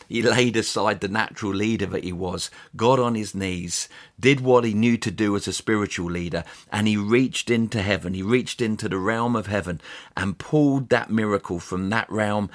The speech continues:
into this realm. His daughter became well, she recovered, and she's still um, alive today, happily married, as if this incident had never happened in her life.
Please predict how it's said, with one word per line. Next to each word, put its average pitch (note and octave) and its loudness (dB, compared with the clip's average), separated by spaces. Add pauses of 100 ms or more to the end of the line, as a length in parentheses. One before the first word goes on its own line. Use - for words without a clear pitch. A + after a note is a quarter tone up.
(180)
into F#2+ -2
this F#2+ -2
realm. G2 -2 (320)
His F#2+ -4
daughter A#2 2 (200)
became G2 -2
well, G#2+ 2
she G2 -4
recovered, G2 -2 (300)
and F#2+ -4
she's - -6
still A2 2 (340)
um, F2+ -2
alive A#2+ -2
today, G2+ -2
happily G#2+ 0
married, G2+ 0
as G2 -4
if G2 -6
this - -4 (200)
incident A#2 0
had E2 -4
never G2+ -2
happened F2 -6
in F#2 -4
her F#2 -4
life. F#2 -6